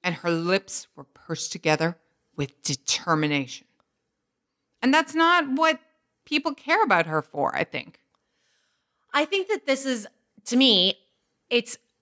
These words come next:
Speaker 2: I think about this all the time with Brad Pitt, and I say that he's an underrated supporting actor.
Speaker 1: Mm-hmm.
Speaker 2: That, listen, doesn't mean that, like, he's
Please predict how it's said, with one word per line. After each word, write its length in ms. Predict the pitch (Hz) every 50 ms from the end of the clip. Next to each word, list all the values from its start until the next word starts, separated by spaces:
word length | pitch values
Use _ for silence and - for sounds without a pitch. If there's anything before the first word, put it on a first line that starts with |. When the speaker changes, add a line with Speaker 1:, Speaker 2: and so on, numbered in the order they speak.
| _ _
Speaker 2:
I 240 | 202 165 214 254 269
think 160 | 262 311 294
about 180 | 294 262 269 269
this 100 | 262 208
all 140 | - 214 226
the 60 | 220
time 640 | 214 - - 233 233 208 190 175 165 165 165 160 - _
with 280 | 196 202 202 196 _
Brad 280 | _ 214 185 180 185 -
Pitt, 260 | - 196 143 107 - _ _ _ -
and 120 | 202 196
I 120 | 185 190
say 340 | 196 196 - - 214 196 185 180
that 200 | 180 170 - -
he's 340 | - 214 202 196 196 165
an 140 | 175 160 160 - _
underrated 960 | - 214 220 226 220 226 226 214 190 180 190 196 190 185 175 180 165 160 - _ _ _ _ _
supporting 680 | _ - - - 220 - - - 190 190 185 185 180 -
actor. 380 | 151 143 123 - - - - - -
Speaker 1:
Mm-hmm. 440 | 185 151 - - 170 170 170 208 339 403 - _ _ _ _ 220 -
Speaker 2:
That, 180 | - 262 247 - _ _ _ _ _ _ _
listen, 320 | _ 269 302 - - 160 117 _ _ _
doesn't 280 | 226 247 277 330 277
mean 420 | 240 233 233 254 262 262 233 208 190
that, 120 | 160 -
like, 220 | 170 165 165 -
he's 240 | - 180 165 - -